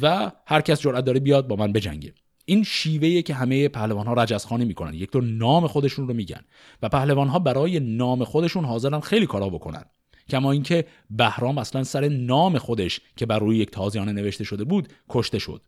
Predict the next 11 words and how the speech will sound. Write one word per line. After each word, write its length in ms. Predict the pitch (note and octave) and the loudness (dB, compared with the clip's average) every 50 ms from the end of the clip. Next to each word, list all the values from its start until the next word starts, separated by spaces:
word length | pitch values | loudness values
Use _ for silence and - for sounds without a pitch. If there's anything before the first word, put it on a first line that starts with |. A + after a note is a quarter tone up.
| _ _ _ _ _ _ _ _ _ _ _ _ _ _ _ _ _ | _ _ _ _ _ _ _ _ _ _ _ _ _ _ _ _ _
حالا 480 | _ - C3 C#3+ F3+ F#3 B2+ F2 - - - | _ -2 2 4 6 6 4 2 0 -6 -2
رستم، 640 | A#2+ C3 D3 D3 C#3 - - - D#3 F3 G#3 G#3+ G3+ | 2 4 4 4 2 0 -2 -2 0 0 0 -2 -2
بزرگترین 580 | E3 C#3+ C#3 C3 C#3 C3 - - B2 A#2+ A#2+ G#2+ | 0 2 2 4 2 0 -2 -2 -4 -4 -4 -4
پهلوان 520 | - A2+ G#2+ G#2 B2 A#2 C#3+ E3+ G#3 G#3+ | -4 -4 -4 -2 -2 0 0 0 0 -2
کل 240 | - - D3 C3 B2 | 0 0 0 2 2
این 120 | A#2+ A2 | 0 0
کتاب، 440 | G#2+ G#2+ G2+ - C3 C#3 D#3 - _ _ _ _ _ _ | -2 -4 -6 -4 -4 -4 -6 -8 _ _ _ _ _ _
خیلی 300 | _ - - G3 A3+ B3 | _ -8 -2 0 2 2
وقتا 280 | A#3 A3 - - - F3+ | 2 2 2 2 2 0
برای 640 | D3 B2+ A#2+ A#2+ C#3+ D3 D3+ E3 F#3+ G#3+ F3+ C#3 A#2+ | 0 0 2 2 2 4 4 2 0 0 2 2 2
رجزخوانی 1120 | A2+ B2+ B2+ C3 C3 D3+ C#3+ C3+ - - - - D3+ D3 C#3+ D#3 F3+ F#3+ E3+ D3+ C#3 C#3 | 2 2 0 2 4 4 4 2 2 -4 -8 -2 0 2 2 2 0 0 -2 -4 -6 -8